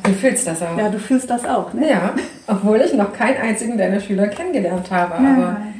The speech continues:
Speaker 2: aber du, du, man spürt es hier
Speaker 1: Ja,
Speaker 2: irgendwie.
Speaker 1: den Geist
Speaker 2: Ja.
Speaker 1: spürt man hier im Raum oder in den Räumen und, ähm, wie du sprichst auch. Und, ähm, das ist für mich etwas Besonderes, weil du eine sehr große Herzlichkeit auch schon in deiner Sprache hast und ich kenne auch schon Ballettlehrer, der man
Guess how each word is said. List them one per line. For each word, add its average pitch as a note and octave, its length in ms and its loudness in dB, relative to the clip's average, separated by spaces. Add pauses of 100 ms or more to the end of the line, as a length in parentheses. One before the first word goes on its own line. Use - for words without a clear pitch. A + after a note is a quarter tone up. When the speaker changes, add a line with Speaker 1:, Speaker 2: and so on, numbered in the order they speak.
(160)
Speaker 2:
aber G#3+ 140 -4
du, G#3 320 -10 (140)
du, A3+ 80 -12 (100)
man A#3+ 220 2
spürt C#4 340 -2
es - 200 -10
hier F#3+ 140 -2
Speaker 1:
Ja, F3+ 180 4
Speaker 2:
irgendwie. F#3+ 240 -4
Speaker 1:
den G3+ 60 2
Geist B3+ 220 2
Speaker 2:
Ja. A#3 60 -4
Speaker 1:
spürt B3+ 200 0
man A#3+ 160 -6
hier A#3 120 -4
im A3+ 120 -6
Raum G3+ 460 2
oder F#3+ 180 2
in F#3 60 2
den F3+ 140 0
Räumen F#3 360 2
und, E3+ 460 -4
ähm, F3 300 -2
wie F#3 120 2
du F3+ 140 -2
sprichst - 460 -4
auch. F3 340 -4
Und, E3 220 -6 (120)
ähm, E3+ 400 -6 (640)
das F#3 180 4
ist G3+ 120 0
für G#3+ 80 0
mich G3+ 200 4
etwas F#3 320 -2
Besonderes, G3+ 720 2
weil F3 180 2
du F3 100 0
eine E3+ 200 0
sehr E3+ 240 -2
große F3 280 -2
Herzlichkeit G3 800 -2 (380)
auch G3 200 2
schon F#3+ 140 0
in F3+ 100 4
deiner E3+ 200 0
Sprache F#3 420 0
hast G3 340 0
und E3 160 -8
ich E3 160 -10
kenne F3 320 0
auch F3 120 2
schon F3+ 160 -4
Ballettlehrer, E3+ 720 0 (440)
der F3+ 140 4
man F3 140 0